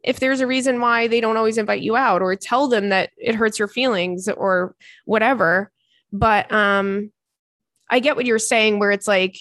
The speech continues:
you tell, it's like, if I've told a guy, like, "You never buy me flowers," and the next day they bring me flowers, I'm like, "Oh, come on. You couldn't have even waited two days before you did that." Just makes it feel a little bit disingenuous.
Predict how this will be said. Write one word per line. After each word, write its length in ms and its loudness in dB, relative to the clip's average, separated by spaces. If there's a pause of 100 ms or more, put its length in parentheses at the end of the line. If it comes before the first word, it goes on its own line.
you 180 0
tell, 260 0
it's 260 -2
like, 300 -4 (320)
if 120 0
I've 180 0
told 240 -2
a 20 0
guy, 280 0
like, 280 -2
"You 100 0
never 220 0
buy 160 0
me 120 0
flowers," 460 0
and 100 0
the 40 -2
next 200 -2
day 100 2
they 80 2
bring 200 0
me 100 0
flowers, 420 0
I'm 100 -2
like, 200 -2
"Oh, 420 2
come 300 0
on. 480 -4 (680)
You 80 0
couldn't 160 2
have 100 0
even 260 -2
waited 360 0
two 220 0
days 380 2
before 260 -2
you 80 0
did 160 -2
that." 340 -2 (840)
Just 180 -4
makes 220 -2
it 100 -2
feel 300 2
a 40 4
little 240 2
bit 200 -4
disingenuous. 1000 -4